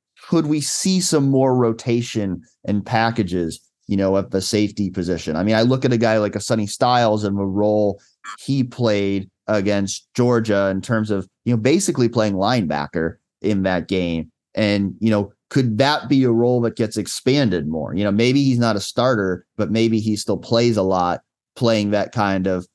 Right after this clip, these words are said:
hybrid role. You know, Court Williams is another guy who could have a role like that. You know, are there roles that could be had for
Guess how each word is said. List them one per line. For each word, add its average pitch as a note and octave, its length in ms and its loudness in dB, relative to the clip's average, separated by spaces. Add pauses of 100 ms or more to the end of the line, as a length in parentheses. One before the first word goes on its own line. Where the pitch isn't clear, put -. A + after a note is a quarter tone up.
(280)
hybrid G#2+ 520 0
role. G2 460 0
You F2+ 120 -4
know, F2+ 100 -4
Court B2 260 0
Williams A#2+ 280 2
is G2+ 80 -2
another F#2 220 -2
guy E2+ 260 -2
who D#2+ 60 -4
could G2+ 120 -4
have F2 140 -2
a E2+ 60 -2
role E2 420 -2 (180)
like F#2 280 -2
that. B1 320 -2
You G2 180 -2
know, F#2 140 0
are G2 100 0
there G2+ 160 0
roles G#2+ 460 0
that A2 220 -2
could A2+ 200 -2
be A2 180 0
had G#2+ 360 0
for G#2 340 -2